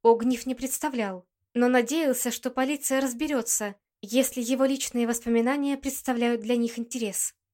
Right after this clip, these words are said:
И еще больше надеялся, что его жена Алена так и не узнает, что он решил поделиться ими. А оно вон как. Ей скоро возвращаться, а старшего лейтенанта Воронина все еще нет. В кармане его большой теплой куртки заверещал телефон.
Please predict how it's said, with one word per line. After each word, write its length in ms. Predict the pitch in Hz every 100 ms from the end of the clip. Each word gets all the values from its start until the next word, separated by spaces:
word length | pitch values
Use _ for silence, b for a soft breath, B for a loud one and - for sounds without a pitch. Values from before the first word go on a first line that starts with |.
| _ _ -
И 60 |
еще 340 | 240 233 - 233
больше 360 | 269 294 -
надеялся, 600 | 226 202 220 208 196 -
что 180 | - 233
его 240 | 226 247
жена 300 | 247 254 285
Алена 300 | 269 277 285
так 280 | 277 277 285
и 40 | 277
не 140 | 285
узнает, 680 | 277 269 285 233 190 - - _ _
что 260 | - - 254
он 140 | 247
решил 340 | 262 247 269
поделиться 600 | 240 254 277 269 233 -
ими. 480 | 208 190 196 185 190 _ _ _ _ _
А 140 | 214 220
оно 200 | 339 302
вон 260 | 226 226
как. 420 | 220 220 214 - _ _ _ _
Ей 240 | 233 233 247
скоро 300 | - 247 240
возвращаться, 840 | 240 240 247 - 302 - 208 196 _ _ _ _
а 100 | 226
старшего 460 | - 247 240 226
лейтенанта 460 | 240 233 233 233 233
Воронина 420 | 233 311 269 196
все 240 | 202 - 294
еще 260 | - -
нет. 340 | 202 214 - - _ _ _ _ _ _ _ _
В 160 | -
кармане 440 | - 247 302 330 285
его 200 | 269 262
большой 360 | 262 - 302
теплой 340 | 277 269 247 240
куртки 360 | 240 285 -
заверещал 500 | 247 254 247 - 247
телефон. 560 | 240 247 247 208 190